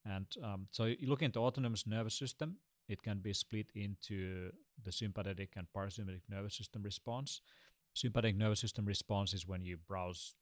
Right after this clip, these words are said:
emails and social media, and you run from meeting to another, and you get your work done, and you look for a mate. Now, parasympathetic nervous system response, which is the rest and digest instead of fight or flight,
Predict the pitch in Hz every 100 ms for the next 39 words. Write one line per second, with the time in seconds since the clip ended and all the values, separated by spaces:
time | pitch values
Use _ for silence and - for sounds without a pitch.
0 | _ _ _ - 113 95 95 98 92 92
1 | 85 - 98 - 95 98 95 95 95 95
2 | 95 85 92 90 85 95 87 92 92 92
3 | - 87 90 87 90 82 85 90 82 90
4 | 87 90 - 95 113 - - _ _ 101
5 | 87 85 85 90 - 90 82 85 - -
6 | - - - _ - 117 113 110 - _
7 | _ _ - 123 139 117 107 90 107 98
8 | 104 - 95 92 - 101 95 - 104 85
9 | 95 - - - _ - 87 101 - 85
10 | 95 113 101 92 - 98 - 95 85 -
11 | 90 90 82 101 90